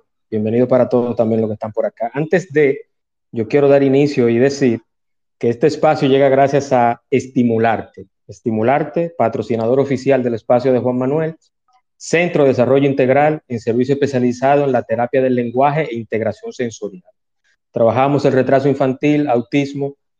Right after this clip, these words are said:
trastornos de la comunicación, déficit de atención, hiperactividad y dificultad de procesamiento sensorial. Estimularte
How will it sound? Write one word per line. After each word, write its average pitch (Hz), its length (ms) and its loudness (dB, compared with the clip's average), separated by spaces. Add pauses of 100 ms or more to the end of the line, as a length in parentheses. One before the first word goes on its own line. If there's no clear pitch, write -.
(140)
trastornos 131 800 0
de 131 80 2
la 123 120 2
comunicación, 131 720 -2
déficit 123 400 -2
de 123 40 2
atención, 127 460 -4
hiperactividad 123 800 -2 (480)
y 123 120 0
dificultad 127 500 2
de 147 100 2
procesamiento 127 600 0
sensorial. 101 680 -4 (680)
Estimularte 147 920 0